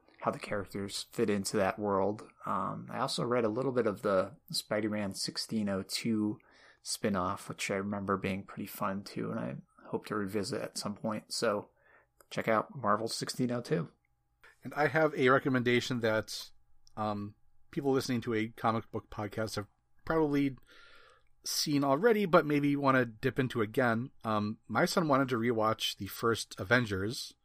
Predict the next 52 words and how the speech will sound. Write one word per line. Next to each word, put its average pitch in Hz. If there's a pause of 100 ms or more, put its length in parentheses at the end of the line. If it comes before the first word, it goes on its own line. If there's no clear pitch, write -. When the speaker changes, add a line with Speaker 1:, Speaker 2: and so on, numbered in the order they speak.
(600)
Speaker 2:
which -
is 101
the 107
first -
Joss 117
Whedon 113
movie 104
called 107
The 104
Avengers, 98
not 98 (500)
Captain 104
America, 98
The 95
First 101
Avengers. 98 (720)
Um, 101
so 117
I 117
saw 151
this 139
for -
the 120
first -
time 110
in, 104
you 104
know, 92 (240)
years, 107
certainly 107
since -
seeing, 98 (280)
um, 90
Infinity 104
War 98
and 98
Endgame, 101 (1000)
and 98
sort 117
of 101 (140)
curious 160
as 143
to -
how 139
it 135
would 113
hold 127
up, 135
and 113
I 110
think 175
it -